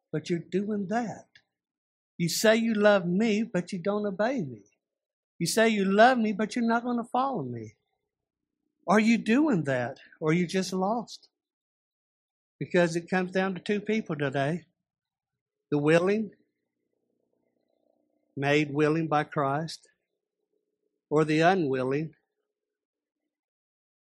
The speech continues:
that we will not adhere to Christ. So we've seen the willing heart of Jesus, the unwilling heart of the leaders of Jerusalem.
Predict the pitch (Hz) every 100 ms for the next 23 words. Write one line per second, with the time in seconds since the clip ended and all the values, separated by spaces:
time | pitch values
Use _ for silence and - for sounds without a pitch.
0 | _ _ _ 135 135 147 143 139 151 156
1 | 135 - - - _ _ _ _ _ _
2 | _ _ 131 123 180 156 127 - 123 123
3 | 123 120 120 - _ _ _ _ _ _
4 | _ _ _ _ _ _ _ _ _ _
5 | _ _ _ _ _ _ 170 185 196 214
6 | 185 156 180 185 165 165 175 147 135 147
7 | 147 147 180 - 147 151 156 156 156 143
8 | 120 156 156 160 135 131 120 - _ _
9 | _ _ _ _ _ _ _ 135 151 156
10 | 156 180 143 117 107 - 127 135 139 135
11 | 135 135 156